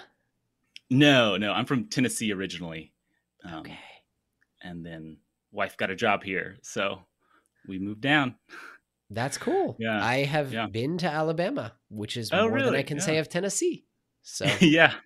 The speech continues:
Speaker 2: yeah. Uh, Mister Nada has a great question here. So, uh, how do you handle the A B S V O Cs while you're printing?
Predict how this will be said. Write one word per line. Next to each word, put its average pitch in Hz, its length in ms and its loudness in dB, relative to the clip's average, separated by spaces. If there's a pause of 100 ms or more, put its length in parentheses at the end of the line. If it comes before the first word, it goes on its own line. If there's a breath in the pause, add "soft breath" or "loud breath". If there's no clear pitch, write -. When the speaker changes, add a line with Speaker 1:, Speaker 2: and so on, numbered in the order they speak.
(540)
Speaker 2:
yeah. 151 280 0 (960 loud breath)
Uh, 147 280 4
Mister 185 380 6
Nada 165 220 6
has 139 160 -2
a 123 40 -4
great 123 220 0
question 117 340 -6
here. 104 300 -6
So, 117 640 -2
uh, 113 280 -2 (180)
how 165 140 2
do 196 60 4
you 202 80 2
handle 165 360 2
the 135 280 -2
A 135 140 0
B 135 180 -2
S 120 180 -2
V 120 220 -4
O 117 60 -2
Cs 120 460 -4
while 107 260 -6
you're 101 140 -6
printing? 92 560 -10